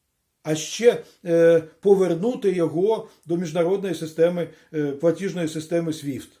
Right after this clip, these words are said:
Як вам таке? Як на мене, це жах.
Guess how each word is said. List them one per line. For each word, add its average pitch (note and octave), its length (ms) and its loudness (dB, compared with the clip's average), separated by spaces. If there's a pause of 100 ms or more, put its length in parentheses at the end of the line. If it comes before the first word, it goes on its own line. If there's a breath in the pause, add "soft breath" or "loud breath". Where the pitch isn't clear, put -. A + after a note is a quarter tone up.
(460)
Як D#3 240 2
вам B2 140 -8
таке? A2+ 320 -12 (1200)
Як C#3+ 220 -8
на C#3+ 60 -4
мене, F#3 260 -2
це F3 300 -4 (200 loud breath)
жах. C3+ 420 -6